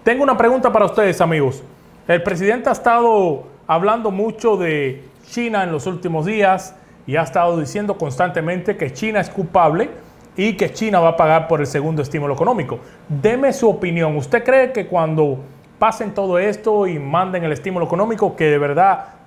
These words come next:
China va a terminar pagando por el segundo estímulo económico? Me gustaría que usted me dé su opinión con respecto a esto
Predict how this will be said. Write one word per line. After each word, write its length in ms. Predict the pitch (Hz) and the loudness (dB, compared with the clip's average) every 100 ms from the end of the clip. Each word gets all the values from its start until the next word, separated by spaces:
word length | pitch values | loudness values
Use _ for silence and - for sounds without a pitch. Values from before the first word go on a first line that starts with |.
| - | -8
China 320 | 240 254 185 | -4 0 2
va 80 | 175 | 2
a 60 | |
terminar 420 | 185 170 160 170 170 | 0 -4 -2 -2 0
pagando 540 | 160 151 202 226 175 | 0 0 -2 -2 -2
por 140 | 175 | -2
el 120 | 156 135 | -4 -4
segundo 380 | 156 151 190 | -6 -6 -6
estímulo 320 | 170 208 190 170 | -8 -8 -4 -4
económico? 480 | 208 269 220 135 - - - - | -2 -2 -2 -6 -14 -20 -18 -4
Me 100 | 170 | 0
gustaría 460 | 185 131 175 233 | 0 2 2 2
que 80 | 214 | 2
usted 160 | 185 208 | 0 0
me 120 | 202 | 0
dé 100 | 202 | 0
su 140 | 202 | 0
opinión 440 | 190 175 160 175 214 | -2 -2 0 0 0
con 160 | 202 | 0
respecto 540 | 160 139 - 180 175 156 | -2 -2 0 -2 2 2
a 80 | 165 | 2
esto 340 | 170 190 151 | 0 -2 -4